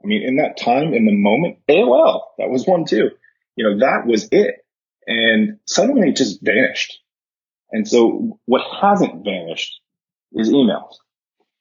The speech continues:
And so certainly you want to be ahead of the curve and talk to your audience,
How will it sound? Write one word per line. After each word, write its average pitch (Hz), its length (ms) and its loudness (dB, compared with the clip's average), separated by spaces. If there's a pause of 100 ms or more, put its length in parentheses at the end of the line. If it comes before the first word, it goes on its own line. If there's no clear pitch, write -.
(220)
And 104 160 -8
so 110 600 2 (600)
certainly 143 480 0
you 104 160 2
want 120 160 0
to 110 60 0
be 113 160 4
ahead 113 240 2
of 98 80 0
the 95 80 -4
curve 110 340 0
and 92 160 -8
talk - 280 -4
to - 100 -4
your 95 120 0
audience, 95 640 -2